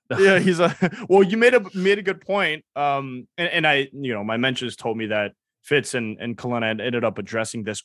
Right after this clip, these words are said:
Speaker 2: early, uh, before the game even started in pregame, they addressed Draymond and Poole. But I still found it interesting because most viewers don't turn in, tune into the game until the game actually starts, like myself,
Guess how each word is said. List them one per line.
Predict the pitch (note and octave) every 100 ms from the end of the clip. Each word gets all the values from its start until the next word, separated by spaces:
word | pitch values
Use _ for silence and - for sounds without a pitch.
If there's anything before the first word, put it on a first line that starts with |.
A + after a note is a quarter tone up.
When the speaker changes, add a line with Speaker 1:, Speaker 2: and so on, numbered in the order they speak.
| -
Speaker 2:
early, | D3 D#3 C#3+ A#2 G2 _ _ _ _ _
uh, | A2+ A2+ G#2 G2+
before | A#2 - C3+
the | A#2+
game | A#2+ A#2
even | G#2+ G#2+
started | - B2 G#2+
in | G2
pregame, | B2+ A#2+ G#2+ G#2
they |
addressed | G#2 F#2+ G#2+ -
Draymond | A2 G#2+ G2+ F#2+
and | G2
Poole. | A#2 G#2 G2+
But | G#2 - - -
I | C3+
still | D3 - A#2+
found | G2+ A2+ G#2+
it | A2
interesting | A2+ - F#2+ A2+
because | G2+ A#2+ A#2
most | B2 A2+
viewers | A2 B2 A2+
don't | G2+ A2
turn | - A#2+ A2+
in, | G#2+ -
tune | D3+ C3
into | G#2+ G2+
the |
game | G#2+ A#2+
until | G#2 A2
the | G2+
game | A2
actually | F#2+ - F#2+
starts, | - F#3+ D3 D#3+ -
like | A2+
myself, | G2+ G#2+ G#3 C#3 C#3